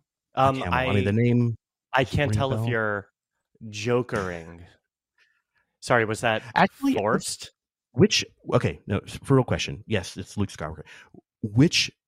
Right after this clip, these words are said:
Speaker 1: movie, or which, where did he play the Joker? I knew that it was one of his credits, but I didn't recall where that was.
Speaker 2: Uh, I'm sorry, say
Speaker 1: There's
Speaker 2: it
Speaker 1: so
Speaker 2: again.
Speaker 1: many movies and c-, and cartoons and, you know, T V shows, like,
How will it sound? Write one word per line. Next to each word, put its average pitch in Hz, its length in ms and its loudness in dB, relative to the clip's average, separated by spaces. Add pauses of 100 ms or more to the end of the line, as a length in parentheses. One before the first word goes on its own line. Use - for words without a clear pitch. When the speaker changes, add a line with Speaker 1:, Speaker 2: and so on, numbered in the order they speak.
(340)
Speaker 1:
movie, 123 400 4
or 104 180 2
which, 127 300 0
where 135 180 2
did 165 140 -2
he 139 80 0
play 107 180 -2
the 95 100 -2
Joker? 80 280 -6
I 92 60 -2
knew 113 120 4
that 139 80 0
it - 80 -2
was 101 140 -4
one 98 100 -2
of 90 60 -4
his 85 100 -10
credits, - 600 -12 (100)
but 95 180 -8
I 90 120 -12 (100)
didn't 113 240 -2
recall 92 600 -8 (320)
where 90 120 -6
that 80 160 -12
was. - 340 -14 (2250)
Speaker 2:
Uh, 98 360 -2 (120)
I'm 120 140 -2
sorry, 92 240 -4
say 127 160 2
Speaker 1:
There's 110 100 0
Speaker 2:
it - 20 -12
Speaker 1:
so 170 80 2
Speaker 2:
again. 185 60 2
Speaker 1:
many 175 200 0
movies 147 380 4 (180)
and 117 240 0 (360)
c-, - 60 -14 (260)
and 101 180 -2
cartoons 139 720 0
and, 95 200 -8 (120)
you 110 60 -4
know, 87 120 -6
T - 120 -12
V 180 100 -8
shows, 147 340 -2
like, 120 220 -6